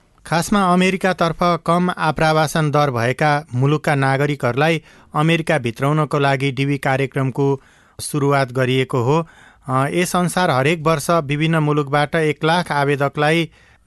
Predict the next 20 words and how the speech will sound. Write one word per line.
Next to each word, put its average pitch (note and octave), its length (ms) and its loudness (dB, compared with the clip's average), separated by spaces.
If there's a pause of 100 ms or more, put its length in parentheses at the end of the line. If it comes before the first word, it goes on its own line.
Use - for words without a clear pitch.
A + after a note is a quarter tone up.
(120)
दामासाईबाट D3 960 0
छान्ने C3+ 360 -2
गरिन्छ। C3+ 380 0 (680)
त्यस्तै D#3+ 280 -2
पचास E3+ 480 -2
हजारलाई C#3+ 520 2
ग्रिन C3 320 0
कार्ड D3+ 320 0
दिइने C#3+ 400 0
प्रावधान C3+ 520 0
पनि, C#3+ 400 0 (460)
अ, B2 160 -2
अमेरिकाले C#3 580 0
बनाएको B2+ 520 0
पाइन्छ। A#2+ 400 -4 (640)
अब G3+ 180 2
यो G#3 480 0
डिबी E3+ 400 0
भर्ने C3 360 2
आवेदकहरूले D3+ 1040 0